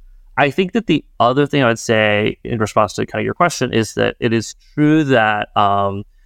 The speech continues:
you know, maybe controversial is too strong of a word, but I think that it is true that, um, you know, when we first invested, that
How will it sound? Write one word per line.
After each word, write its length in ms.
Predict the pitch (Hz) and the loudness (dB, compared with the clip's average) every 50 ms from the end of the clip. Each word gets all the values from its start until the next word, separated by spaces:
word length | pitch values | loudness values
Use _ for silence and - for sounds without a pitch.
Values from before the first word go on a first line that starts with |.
| - _ _ _ | -20 _ _ _
you 100 | - 156 | 0 0
know, 80 | 127 123 | 2 2
maybe 120 | 131 139 | 2 0
controversial 440 | 143 - 143 120 - 131 123 110 107 | 0 0 -2 -2 -2 -2 -2 -2 -2
is 60 | 101 | -4
too 140 | - - 117 | -4 -4 -4
strong 260 | 101 - 120 101 101 | -2 0 0 0 2
of 140 | 101 95 95 | 0 -2 -2
a 60 | 101 | -4
word, 400 | 95 98 107 127 170 208 254 226 - | -4 -2 0 2 2 2 0 0 0
but 220 | - 127 120 117 - | 0 0 0 0 0
I 120 | - 117 | -2 -4
think 300 | 107 - 127 123 123 - | -4 -4 -6 -6 -6 -6
that 160 | - 127 - 120 | -6 -4 -2 0
it 60 | 120 | 0
is 200 | 120 113 - - | 0 -2 -4 -8
true 340 | - - - 135 135 139 131 | -12 -8 -4 -2 0 0 2
that, 340 | 127 123 117 110 110 - 107 | 2 2 2 2 0 0 0
um, 420 | 107 101 101 101 101 98 98 104 - _ _ _ _ _ | 2 2 2 2 0 -2 -4 -8 -12 _ _ _ _ _
you 60 | 127 | -2
know, 120 | 123 117 107 | 0 2 2
when 100 | 107 107 | 2 0
we 140 | 117 117 107 | 0 -2 -2
first 260 | - 139 127 - - | 0 -2 -2 -2 0
invested, 560 | 135 170 208 196 - - 143 123 117 110 110 | 0 0 0 0 0 -2 -4 -4 -4 -2 0
that 260 | 113 110 107 107 - | 2 2 2 0 -2